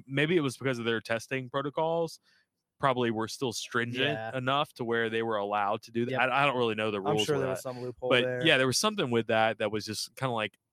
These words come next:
Speaker 1: out of normal, where it was like
Speaker 2: Yeah.
Speaker 1: Texas A and M all of a sudden, like, that Florida game, they had, I, they
Speaker 2: I know.
Speaker 1: hold probably a hundred grand, I mean, hundred thousand people in that stadium. They probably had seventy-five.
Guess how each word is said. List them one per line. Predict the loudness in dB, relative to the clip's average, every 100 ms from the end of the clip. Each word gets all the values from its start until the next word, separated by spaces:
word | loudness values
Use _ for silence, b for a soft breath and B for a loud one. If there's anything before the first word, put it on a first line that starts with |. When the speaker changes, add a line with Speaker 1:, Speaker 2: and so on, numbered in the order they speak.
| _ _ _
Speaker 1:
out | 2 2
of | 0
normal, | -4 -4 -2 -2 -4 -6 -10
where | -2 0
it | 0
was | 0
like | 0 -2
Speaker 2:
Yeah. | -4 -8 -6
Speaker 1:
Texas | -6 -6 -6
A | -4
and | -4
M | -4 -6
all | -6
of |
a | -2
sudden, | -2 -4 -8 _ b b b b _ -4
like, | 0
that | -2
Florida | 0 2 2 2
game, | -4 -6 -10 _
they | -4 -2
had, | -4 -6 _ _ _ _ _
I, | -8 -8 -4
they | 4 8
Speaker 2:
I |
know. |
Speaker 1:
hold | 10 8 6 2
probably | 4 6 4
a |
hundred | 4 0 0
grand, | 0 2 0 -2 -8 _ -6
I |
mean, | -2
hundred | 0 0 2
thousand | 0 0
people | -6 -4 -2
in |
that | -2 -4
stadium. | -2 -2 -2 -6 -8
They | -6 0
probably | 0 0 0
had | 2 2 0 -2
seventy-five. | -6 -4 -4 -6 -6 -6 -6